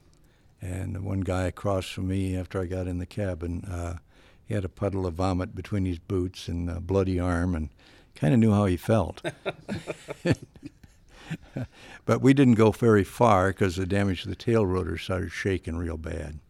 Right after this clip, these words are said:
And we landed on the old Japanese airstrip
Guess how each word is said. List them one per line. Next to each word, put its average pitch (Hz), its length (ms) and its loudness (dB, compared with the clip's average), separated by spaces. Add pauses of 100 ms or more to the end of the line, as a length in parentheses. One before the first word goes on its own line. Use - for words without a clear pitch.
(600)
And 90 340 -2
we 92 100 0
landed 101 380 2
on 92 160 -2
the 92 120 -2
old 98 580 -2
Japanese 90 640 -2
airstrip 87 520 -4